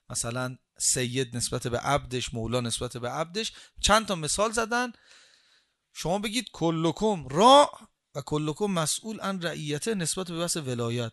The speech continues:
نسبت به بحث اخوان دینی، نسبت به بحث دین، نسبت به بحث معرفت، نسبت به ظهور امام زمان، همه مسئولن،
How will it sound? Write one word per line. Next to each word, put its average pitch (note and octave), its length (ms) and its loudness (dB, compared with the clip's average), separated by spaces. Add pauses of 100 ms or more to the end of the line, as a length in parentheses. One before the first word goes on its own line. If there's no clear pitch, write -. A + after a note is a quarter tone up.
نسبت C#3+ 240 -4
به C#3 60 -4
بحث C#3 220 0
اخوان B2 460 -4
دینی، A2+ 300 -6
نسبت B2 360 -6
به B2 140 -6
بحث B2+ 220 -4
دین، A#2 400 -6
نسبت B2+ 220 -4
به B2+ 140 -8
بحث B2+ 220 -4
معرفت، A2+ 420 -8
نسبت A#2+ 420 -6
به B2+ 100 -2
ظهور A#2+ 360 -2
امام A#2+ 320 -4
زمان، A2+ 380 -6
همه F3 480 8
مسئولن، A#2+ 680 0